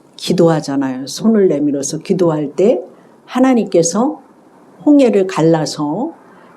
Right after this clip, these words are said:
이스라엘 백성들은 건너게 하고 쫓아오는 애굽의 군대들은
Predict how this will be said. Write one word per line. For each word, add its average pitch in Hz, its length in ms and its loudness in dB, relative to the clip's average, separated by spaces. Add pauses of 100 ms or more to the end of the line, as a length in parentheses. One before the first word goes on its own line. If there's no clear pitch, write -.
(140)
이스라엘 185 460 2
백성들은 147 720 -2
건너게 175 440 0
하고 151 560 0 (540)
쫓아오는 214 800 2
애굽의 185 520 2
군대들은 170 840 0